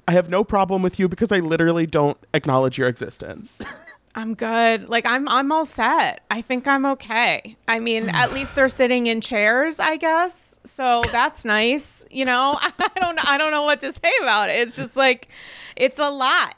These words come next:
Speaker 2: Those couches are maybe not gonna give us what we have come to honestly expect from Atlanta, a show that, and a franchise that's consistently been, you know, pretty great.
Speaker 1: Yeah, I think it's tough too because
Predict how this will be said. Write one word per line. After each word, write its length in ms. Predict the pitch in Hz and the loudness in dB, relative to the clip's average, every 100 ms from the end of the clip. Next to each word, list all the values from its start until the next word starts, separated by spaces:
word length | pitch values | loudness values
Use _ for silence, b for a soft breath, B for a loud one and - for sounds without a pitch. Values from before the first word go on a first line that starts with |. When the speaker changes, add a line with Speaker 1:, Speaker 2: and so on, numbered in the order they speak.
| _ - | _ -6
Speaker 2:
Those 240 | 233 233 | -4 -4
couches 800 | - 277 330 392 247 208 214 208 - | -2 0 0 -2 -2 0 0 -2 -4
are 220 | 226 220 | 0 0
maybe 360 | 220 247 254 240 | 2 0 0 0
not 280 | 233 247 262 | 0 0 0
gonna 200 | 233 220 | -2 -2
give 300 | 254 277 247 | -2 0 2
us 520 | 220 208 - - - - - | 2 0 -6 -10 -14 -20 -16
what 440 | 226 233 220 - | -4 0 0 -2
we 200 | 226 226 | -8 -6
have 320 | 220 208 208 | 0 0 0
come 280 | - 226 233 | -2 -2 0
to 440 | - 247 226 220 - | -2 -2 0 2 2
honestly 560 | 220 247 247 220 202 | 2 2 0 -2 -2
expect 680 | 214 - - - 285 - - | -4 -8 -6 -2 -2 -2 -6
from 200 | 190 180 | -6 -4
Atlanta, 480 | - 143 180 180 185 | -6 -8 -10 -6 -6
a 80 | |
show 340 | 208 202 196 190 | -4 0 2 2
that, 280 | 190 180 - B B | 0 0 -2 B B
and 140 | - 214 | -2 -2
a 20 | |
franchise 460 | - 202 208 202 196 | 0 -2 2 0 0
that's 240 | 196 - | -8 -10
consistently 800 | - 214 - 208 - 202 208 185 | -8 -6 -2 -2 -2 -6 -6 -2
been, 480 | 185 190 185 196 - | 0 0 -2 -10 -6
you 80 | 262 | -2
know, 260 | 196 190 _ _ _ _ | -2 -6 _ _ _ _
pretty 380 | - 208 202 185 | -8 -4 -2 0
great. 400 | 208 226 156 - _ B B 135 | 2 0 -2 -12 _ B B -8
Speaker 1:
Yeah, 180 | 170 160 | 0 2
I 120 | 147 | 2
think 180 | 214 220 | -6 -6
it's 160 | - - | -4 2
tough 240 | 170 - | 0 0
too 220 | - 151 | -2 -2
because 400 | 139 151 131 - | 0 -2 -2 -4